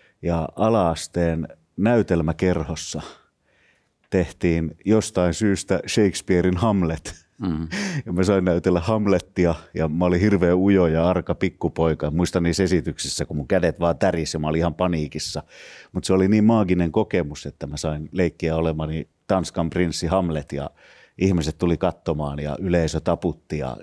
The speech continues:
Speaker 1: si-, siitä jäi semmonen hirveän voimakas elämys, et, et se oli mun yksi niistä lapsuuden haaveista.
Speaker 2: Mm.
Speaker 1: Haaveilin myös, että musta tulisi arkeologia, kuvataiteilija ja kirjailija. Et nää oli tällaisia haaveita. Ja keramiikkataiteilija oli
Speaker 2: Mm.
Speaker 1: myös, myös yksi,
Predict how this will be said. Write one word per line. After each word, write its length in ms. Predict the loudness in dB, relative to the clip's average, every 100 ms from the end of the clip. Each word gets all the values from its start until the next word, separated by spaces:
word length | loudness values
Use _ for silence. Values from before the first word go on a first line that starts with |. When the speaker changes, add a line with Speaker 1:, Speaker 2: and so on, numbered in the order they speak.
| -8
Speaker 1:
si-, 280 | -2 0
siitä 320 | 0 0 2 4
jäi 180 | 4
semmonen 300 | 2 0 0
hirveän 340 | 2 2 2 2
voimakas 520 | 2 0 -2 -6 -8 -14 -20 -8 0
elämys, 540 | 2 2 0 -6 -10
et, 140 | -12 -12 -8
et 140 | -4
se 120 | 0
oli 140 | 2 2
mun 160 | 2
yksi 260 | 2 0 -2
niistä 320 | -2 -2 0
lapsuuden 580 | 0 -2 -8 -8 -8 -10 _ _ -20 _
haaveista. 640 | -4 0 0 -2 -6 -8 -12 -16 -20 -10
Speaker 2:
Mm. 140 | -4
Speaker 1:
Haaveilin 420 | 2 2 4 2 2
myös, 240 | 2 0
että 160 | -4 -4
musta 240 | -4 -6
tulisi 280 | -4 -2 0
arkeologia, 800 | 0 -2 0 0 0 0 0 0 -4 _ -20 _
kuvataiteilija 1080 | 0 2 2 0 0 0 0 0 0 -2 -2
ja 180 | -4 -6 _
kirjailija. 720 | 0 2 4 2 0 -4 -6 -8 _ -20 -20 -20 -20 -10
Et 80 | -2
nää 160 | 0
oli 180 | 2 2
tällaisia 480 | 2 2 0 0 -2 -6 _ _
haaveita. 500 | -2 0 0 0 2
Ja 100 | 2
keramiikkataiteilija 1120 | 2 2 0 -4 -6 -4 -2 -2 -4 -4 -6
oli 120 | -4
Speaker 2:
Mm. 60 | -4
Speaker 1:
myös, 340 | -6 -8 -10 -8
myös 280 | -6 -4
yksi, 260 | -6 -8 -14